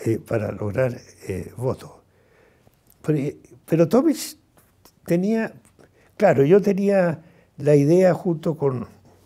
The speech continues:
que, el que, el que participaba y me metía en esta idea, eh, con Ignacio Palma, de que el futuro tenía que ser una convergencia del Partido Radical con la democracia cristiana.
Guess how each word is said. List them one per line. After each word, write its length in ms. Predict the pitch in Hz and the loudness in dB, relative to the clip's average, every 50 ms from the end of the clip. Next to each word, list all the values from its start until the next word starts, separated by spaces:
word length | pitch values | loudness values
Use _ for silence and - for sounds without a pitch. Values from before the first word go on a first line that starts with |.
| _ - | _ -6
que, 100 | - 127 | -6 -6
el 260 | - 107 107 107 - | -4 -4 -8 -8 -8
que, 180 | - 120 107 - - - - | -8 -8 -8 -8 -10 -12 -8
el 200 | 110 110 92 - | -8 -8 -8 -10
que 240 | - 120 107 92 - - - _ | -10 -10 -10 -10 -10 -12 -18 _
participaba 720 | - 123 95 - - 101 - - 113 - - 151 170 165 151 | -10 -10 -10 -8 -12 -12 -10 -10 -12 -6 -4 -2 -2 -2 -2
y 60 | 135 | -4
me 100 | 131 131 | -4 -6
metía 340 | 123 120 110 107 - 151 147 | -6 -6 -8 -6 -4 -4 -4
en 80 | 143 | -4
esta 220 | 139 127 - - 117 | -4 -8 -6 -8 -6
idea, 340 | 117 117 131 139 135 139 - _ _ - _ _ _ - | -6 -2 -2 -2 -2 -4 -8 _ _ -20 _ _ _ -10
eh, 260 | 113 113 113 120 - | -4 -2 -2 -2 -2
con 140 | - 131 123 | -4 -4 -4
Ignacio 420 | 123 123 127 131 127 - - 143 - | -4 -2 -2 -4 -4 -4 -6 -8 -4
Palma, 480 | - 151 139 135 123 123 143 165 165 - _ _ _ _ _ _ _ | -2 -2 -2 -2 -2 -4 -6 -6 -8 -14 _ _ _ _ _ _ _
de 200 | - 127 143 113 | -10 -8 -8 -8
que 300 | - - 139 131 127 - - | -6 -4 -6 -6 -6 -6 -8
el 140 | 143 120 | -8 -8
futuro 520 | - - 139 113 - - 170 180 175 185 170 | -8 -8 -12 -12 -6 -4 -4 -4 -4 -6 -8
tenía 340 | 175 160 131 147 147 147 139 | -8 -8 -8 -6 -4 -4 -6
que 100 | 123 113 | -6 -10
ser 260 | - - 143 139 151 | -10 -10 -8 -6 -6
una 400 | 143 131 127 120 110 107 - _ _ _ _ _ _ _ _ - | -6 -6 -6 -8 -8 -8 -12 _ _ _ _ _ _ _ _ -4
convergencia 840 | - 165 175 165 156 113 - - - 151 143 123 113 - - 147 139 | -4 -4 -2 -2 -4 -4 -4 -2 -2 0 0 0 -2 -6 -8 -6 -6
del 120 | 135 117 | -6 -6
Partido 400 | - - 120 - - - 139 131 | -8 -10 -12 -12 -8 -8 -6 -6
Radical 680 | 120 117 120 110 110 104 - - - - 95 123 147 - _ _ _ _ _ _ _ _ | -6 -6 -8 -8 -8 -10 -12 -10 -12 -10 -10 -10 -14 -16 _ _ _ _ _ _ _ _
con 440 | - 139 131 131 127 127 127 127 - _ _ _ _ _ _ _ _ _ _ _ | -8 -6 -4 -4 -4 -6 -10 -10 -12 _ _ _ _ _ _ _ _ _ _ _
la 100 | - 123 | -8 -6
democracia 500 | 131 127 117 104 - - 143 113 - 147 | -4 -4 -6 -6 -6 -6 -6 -6 -6 -8
cristiana. 560 | 135 120 113 - - 127 - - - 92 92 | -10 -10 -12 -12 -12 -14 -14 -14 -14 -18 -20